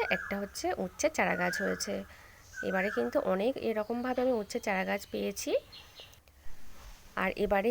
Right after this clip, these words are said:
এই সবজির হচ্ছে বীজগুলোকে বসাবো। এখানে হচ্ছে চার পাঁচ রকমের সবজির বীজ রয়েছে। আমি কিন্তু হচ্ছে সারা রাত জলের মধ্যে এই বীজগুলোকে ভিজিয়ে রেখেছি, কারণ আগেরবারে আমি হচ্ছে এমনিই হচ্ছে বীজ না ভিজিয়ে বসিয়েছিলাম, কিন্তু সব বীজ থেকে ভালো চারা ওঠেনি, তাই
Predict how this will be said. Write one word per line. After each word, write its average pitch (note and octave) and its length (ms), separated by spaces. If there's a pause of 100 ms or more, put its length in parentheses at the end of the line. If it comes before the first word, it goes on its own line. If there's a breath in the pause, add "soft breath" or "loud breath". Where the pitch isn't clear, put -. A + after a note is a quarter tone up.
এই A#3 180
সবজির A3+ 480
হচ্ছে A#3+ 360
বীজগুলোকে G#3 480
বসাবো। G3+ 500 (840 loud breath)
এখানে G#3 280
হচ্ছে A3+ 340 (100)
চার G#3 180
পাঁচ G#3 160
রকমের A#3 360
সবজির G#3 340
বীজ G3+ 220
রয়েছে। G#3 400 (400 loud breath)
আমি G3+ 140
কিন্তু G#3+ 340
হচ্ছে A3+ 380
সারা F#3 280
রাত G#3 200
জলের F#3 260
মধ্যে G3+ 240 (140)
এই G3+ 140
বীজগুলোকে G3 460
ভিজিয়ে G3+ 340
রেখেছি, G3+ 500
কারণ F#3+ 340
আগেরবারে G3+ 480
আমি G#3+ 200
হচ্ছে A3+ 240 (380 loud breath)
এমনিই A3+ 520
হচ্ছে C#4+ 300
বীজ A3+ 340
না G#3+ 180
ভিজিয়ে G#3+ 380
বসিয়েছিলাম, G3+ 580
কিন্তু G3+ 240
সব G#3 260
বীজ G3 180
থেকে A3+ 220
ভালো G3+ 260
চারা F#3 320
ওঠেনি, G3 380
তাই F#3 180